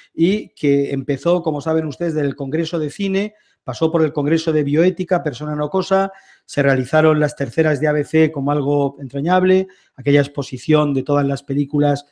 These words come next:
y sus críticas que él, eh, fue haciendo, el Congreso online, el Congreso de Verano en Santander, que, en la que lo pasamos además muy bien contemplando su vida y su obra, y, eh, supongo que alguna cosa más que nos dejamos, y este congreso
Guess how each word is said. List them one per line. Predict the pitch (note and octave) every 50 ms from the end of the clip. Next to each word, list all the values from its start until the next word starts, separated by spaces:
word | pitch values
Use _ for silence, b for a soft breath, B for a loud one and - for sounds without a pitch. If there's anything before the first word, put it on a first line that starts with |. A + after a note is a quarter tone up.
| _ _
y | -
sus | - - B2+ -
críticas | - - F3 F#3 C#3+ F3+ E3 E3 F3+ F3 F3 E3 - B B B B B B _
que | - D3+
él, | C#3+ C#3+ C#3+ D3 - -
eh, | C#3 C3 C3 B2
fue | - - C#3+
haciendo, | C3+ - F#3+ G3 G3 F#3+ F#3 F#3+ F#3+
el | E3+ D#3+
Congreso | D3+ C3+ C3+ D3 D#3 D#3+ D#3 - D3
online, | C#3 C3 C#3 D#3 F3+ F#3+ F#3+ F#3+ G3 F#3+ F#3+ F#3 B B B B B B B
el | C#3+ C3 B2
Congreso | - C3+ C3 D3+ E3 D#3+ D#3+ D#3+ D3
de | C#3+ C3+
Verano | C#3 C3+ D3 D#3+ D#3+ D#3 D3+ D3 C3+ b b b b -
en | C#3+ C3+
Santander, | - D3+ C#3 B2 - C3+ C3+ C3+ C#3 D#3+ D#3 D3+ - - - _ _ _ _ _
que, | - - C#3 C#3 C#3+ C3+
en | C#3 C3
la | C3 B2
que | - C3+
lo | B2+ B2
pasamos | - B2 - D#3+ D#3+ D#3+ D3 C#3
además | C#3 C3 C3+ D3+ D#3 B2+
muy | C#3 C#3+ C#3+ C#3+
bien | C#3 C#3+ D3 D3 C#3 C3
contemplando | B2+ C3+ A#2+ A2 C3 A#2+ A#2 B2+ C3+ C3+ C#3 C3+ C3+ B2+ - _ _ _ _ _ _
su | - - - B2+
vida | A#2 C#3+ D#3 C#3+ C#3 C3+
y | C3
su | A#2+ - - C3
obra, | C#3 D#3+ F3 F3 F3+ F#3 F#3+ F#3+ F#3+ B B B B B B B
y, | - D#3+ E3+ F#3+ G3+ G3 D#3
eh, | D3 C#3+ C3 C3 A#2+ - G#2+ - -
supongo | - - C#3 C#3 D3+ C#3+
que | C#3
alguna | C3+ C3 C#3 C3+ C3
cosa | - C3 - C3+ C3
más | C#3 D3 D#3 D3 - -
que | - B2
nos | B2 B2 A2
dejamos, | C3+ - - E3 E3 E3+ E3 D#3 - _
y | - C3 D3
este | D3 - - A#2
congreso | - A#2+ A#2 A#2 A#2+ A#2+ A2+ - - B2+ A#2+ A#2